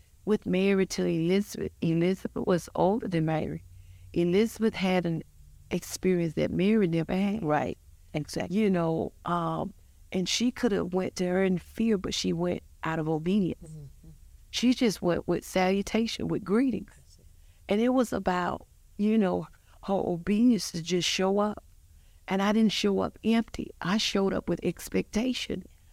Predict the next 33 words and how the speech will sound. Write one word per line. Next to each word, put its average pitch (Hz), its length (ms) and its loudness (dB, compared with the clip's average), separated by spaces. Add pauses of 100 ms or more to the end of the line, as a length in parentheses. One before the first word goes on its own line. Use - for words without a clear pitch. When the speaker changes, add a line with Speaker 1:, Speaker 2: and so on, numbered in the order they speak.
(500)
Speaker 1:
because 226 380 0
I, 214 180 4 (160)
I, 208 120 0 (260)
I 196 160 0
obeyed 208 460 0
God. 220 520 -2
I 185 140 -2
Speaker 2:
Mm-hmm. 175 60 -8
Speaker 1:
obeyed 202 480 0
the - 100 -2
instructions. - 800 -4 (160)
Speaker 2:
Mm-hmm. 175 440 -16
Speaker 1:
And 196 480 2 (160)
I 180 160 0
didn't 233 260 6
know 226 380 2
what - 220 -4
God 175 280 -2
was 170 200 -4
gonna 170 240 -2
do, 185 180 0
but - 140 -4
I 180 120 -2
showed 196 440 -2
up - 260 -4 (320)
with 196 200 -2
expectation 185 1160 -2 (160)
of 190 200 2
you, 262 440 0 (100)
you 247 140 4
know. 220 300 4 (380)
And, 226 200 2
but 226 140 0